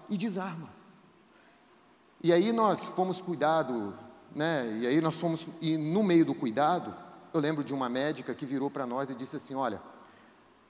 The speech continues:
a gente já percebe que o cérebro dela não tem a maturidade pra entender essa mudança brusca de temperatura. Então, sabe o que que a gente vai fazer? Nós vamos," e a gente não sabe qual febre que vai gerar convulsão e qual febre que não vai gerar convulsão. Então, sabe o que que a gente vai fazer?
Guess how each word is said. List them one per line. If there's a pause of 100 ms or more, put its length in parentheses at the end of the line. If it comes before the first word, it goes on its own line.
(440)
a
gente
já
percebe
que
o
cérebro
dela
não
tem
a
maturidade
pra
entender
essa
mudança
brusca
de
temperatura. (240)
Então,
sabe
o
que
que
a
gente
vai
fazer? (220)
Nós
vamos," (100)
e
a
gente
não
sabe
qual
febre
que
vai
gerar
convulsão
e
qual
febre
que
não
vai
gerar
convulsão. (300)
Então,
sabe
o
que
que
a
gente
vai
fazer?